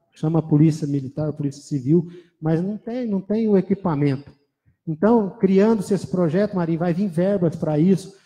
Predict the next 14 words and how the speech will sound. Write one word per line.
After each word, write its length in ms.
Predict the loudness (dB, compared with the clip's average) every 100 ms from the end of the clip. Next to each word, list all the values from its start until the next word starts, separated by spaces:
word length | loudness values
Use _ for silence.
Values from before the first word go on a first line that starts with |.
| _
não 120 | 0
vai 140 | 0 0
ter 160 | -4
custo 380 | 0 2 0 -2
pra 180 | -6 -4
nós 240 | -2 -2
no 60 | -2
município, 540 | -4 -4 -6 -8 -8
né? 120 | -10
Verba 320 | -6 -4 -4 -6
que 100 | -6
vem 160 | -6
do 100 | -4
Estado. 460 | -6 -6 -6 -6